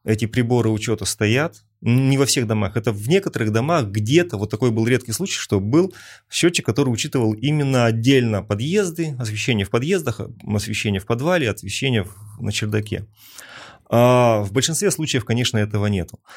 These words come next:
Но, в принципе, поставить эти приборы учета можно. Но вот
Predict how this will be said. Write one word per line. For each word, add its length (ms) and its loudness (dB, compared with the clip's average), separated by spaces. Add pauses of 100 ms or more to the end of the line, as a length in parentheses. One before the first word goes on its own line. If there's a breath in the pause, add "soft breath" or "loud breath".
(240 loud breath)
Но, 380 2 (100)
в 200 -20
принципе, 540 2
поставить 500 2
эти 160 -4
приборы 400 0
учета 320 -6
можно. 380 -6 (100)
Но 260 4
вот 280 0